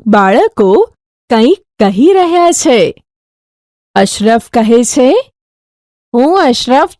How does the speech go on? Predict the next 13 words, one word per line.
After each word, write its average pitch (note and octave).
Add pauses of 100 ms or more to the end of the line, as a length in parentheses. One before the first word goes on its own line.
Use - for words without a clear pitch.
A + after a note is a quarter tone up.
છું. F4+ (400)
હું C#4+
કાશ્મીરમાં C#4+
રહું G4
છું. C4+ (460)
મોટે A#3+
ભાગે C4+ (320)
અહીં C#4
વધારે A3+
ઠંડો A#3+
પવન G4+
હોય D4
છે. G#3+